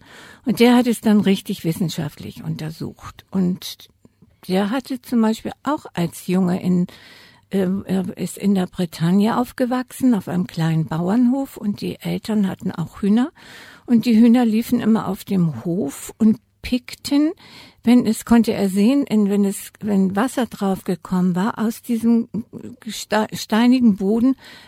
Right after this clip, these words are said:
pickten die irgendwas raus. Und dann, äh, die kriegten aber auch nicht irgendwie was Kalkhaltiges, um, um Eierschale bilden zu können.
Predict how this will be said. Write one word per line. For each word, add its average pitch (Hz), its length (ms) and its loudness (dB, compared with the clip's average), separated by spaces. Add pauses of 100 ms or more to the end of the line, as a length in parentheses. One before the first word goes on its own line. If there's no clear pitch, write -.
(140)
pickten 254 360 2
die 208 200 2
irgendwas 247 480 -2
raus. 185 460 -2
Und 208 320 -2
dann, 220 300 4 (540)
äh, 240 240 2
die 240 140 -4
kriegten - 460 -4
aber 247 320 0
auch - 220 -8
nicht 175 380 0
irgendwie 185 420 0
was 170 240 -6
Kalkhaltiges, 170 920 -6
um, 175 340 -2
um 175 360 -2
Eierschale 175 640 -2
bilden 165 340 -6
zu - 160 -12
können. 208 400 0